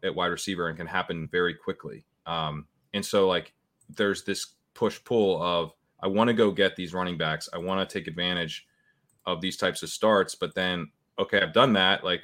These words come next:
I, I mentioned this, this McCaffrey, Pollard, Brees start that I did twice over the weekend.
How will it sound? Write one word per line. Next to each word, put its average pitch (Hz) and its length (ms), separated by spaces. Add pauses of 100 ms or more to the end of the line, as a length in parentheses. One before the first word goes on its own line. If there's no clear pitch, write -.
I, 95 140
I 95 120
mentioned 95 400
this, 85 160 (420)
this - 160
McCaffrey, 92 480
Pollard, 90 340
Brees 113 180
start 87 300
that 85 80
I 87 60
did 82 180
twice 104 340
over 82 140
the 87 80
weekend. 90 420